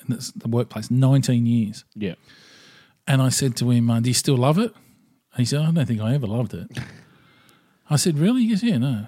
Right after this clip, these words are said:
Speaker 1: He said, "But it's, it pays the bills." He, he's on a good, healthy wage. He,
Speaker 2: Yeah.
Speaker 1: and he's good at what he does.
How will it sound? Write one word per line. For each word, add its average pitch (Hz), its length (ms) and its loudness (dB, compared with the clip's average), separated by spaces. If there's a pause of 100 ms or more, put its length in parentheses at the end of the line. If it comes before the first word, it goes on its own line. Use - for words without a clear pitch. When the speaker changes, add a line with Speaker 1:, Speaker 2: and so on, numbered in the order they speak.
(120)
Speaker 1:
He - 80 0
said, 165 200 2
"But 139 140 2
it's, - 340 -4 (580)
it 165 100 -4
pays 175 260 0
the 120 60 -8
bills." 175 260 0
He, 156 240 4
he's 160 220 6
on 123 100 2
a 110 80 -2
good, 110 220 -2
healthy 117 280 -2
wage. 143 320 0
He, 156 220 2
Speaker 2:
Yeah. - 80 0
Speaker 1:
and 143 100 4
he's 139 220 4
good 156 220 4
at 123 80 0
what 117 140 0
he 107 80 0
does. 104 420 -6